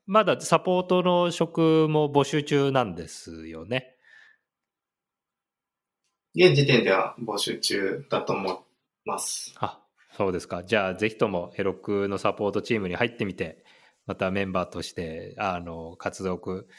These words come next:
Speaker 1: 活躍したいなという形は、方たちは、ぜひとも応募してもらいたいなというふうに思いますね。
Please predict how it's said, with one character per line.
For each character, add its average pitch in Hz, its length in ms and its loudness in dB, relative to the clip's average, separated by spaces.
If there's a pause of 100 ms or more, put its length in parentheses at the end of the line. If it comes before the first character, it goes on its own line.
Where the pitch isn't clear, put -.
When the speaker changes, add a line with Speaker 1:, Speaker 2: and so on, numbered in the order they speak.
(220)
Speaker 1:
活 - 200 -4
躍 92 100 -2
し - 80 -10
た 143 80 6
い 143 60 2
な 175 120 2
と 180 100 -8
い 190 40 -2
う 170 40 -6
形 92 360 -8
は、 85 220 -12 (180)
方 101 220 -4
た 92 120 -10
ち - 120 -14
は、 90 200 -10
ぜ - 180 -4
ひ - 60 -10
と 107 100 0
も 87 280 -8
応 90 60 -4
募 90 120 -6
し - 60 -10
て - 80 -8
も 87 100 -10
ら 85 80 -12
い 85 60 -14
た 104 140 -4
い 92 60 -8
な 113 200 -2
と - 120 -10
い 85 60 -12
う - 20 -20
ふ - 60 -20
う 90 60 -18
に 80 80 -18
思 78 160 -20
い 78 60 -20
ま 80 120 -20
す - 140 -20
ね。 104 160 -6